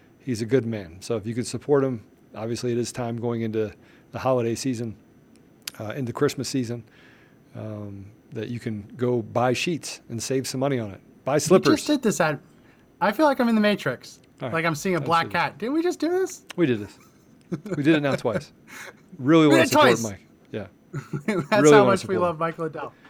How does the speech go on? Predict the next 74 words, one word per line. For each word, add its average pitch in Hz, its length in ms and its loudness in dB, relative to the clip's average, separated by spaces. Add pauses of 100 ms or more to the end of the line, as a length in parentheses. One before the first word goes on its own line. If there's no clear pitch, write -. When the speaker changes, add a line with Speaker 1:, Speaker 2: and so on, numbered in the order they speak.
(360)
Speaker 1:
We 139 120 8
do. 190 140 12
Speaker 2:
Um, 101 120 -2
Speaker 1:
I 127 80 -2
mean, 139 100 4
Speaker 2:
so 135 120 8
Speaker 1:
I, 139 140 6
I'll 139 60 8
Speaker 2:
I'm 131 40 6
Speaker 1:
tell 185 160 6
you, 135 60 10
I 127 80 6
pray 143 240 4
for 143 200 0
him 127 80 0
every 127 200 0
night. 107 240 -8
And 113 120 -10
I 117 60 -6
want 120 200 -4
everybody 123 360 -2
here 127 160 2
to 110 80 -6
pray 120 180 -2
for 107 220 -10
him. 98 80 -20 (1400)
All 165 80 8
right. 131 140 4 (320)
Speaker 2:
So 196 120 -2
I'm 202 220 2
not, 277 260 2
I'm 190 80 -2
not 277 140 2
gonna - 120 -6
play 240 120 2
the 202 100 0
other 190 180 4
liberal 170 400 -4
ones 151 320 -2
where 139 140 -6
they're 139 160 -6
bad. 131 320 -4
I, 131 120 -2 (100)
I 156 120 0
wanna 208 400 0
play 233 140 0
this, 165 220 0
though, 123 200 -6
because 147 360 -4 (260)
even 269 340 -2
on 233 160 2
Speaker 1:
Tucker - 120 -8
Carlson. 226 140 -2
Speaker 2:
M 220 40 0
S 185 120 -4
N 202 180 -2
B 170 140 -8
C, 143 420 -8 (880)
one 170 300 0
of, 165 80 0
<laughs> - 0 -
I'm 143 80 -6 (220)
not 147 140 -4
gonna 139 100 -8
play 139 100 -8
Tucker, 135 200 -6
but 127 120 -12
even 214 180 0
on 214 120 4
M 190 120 2
S 185 120 0
N 190 60 0
B 160 100 -4
C, 147 280 -4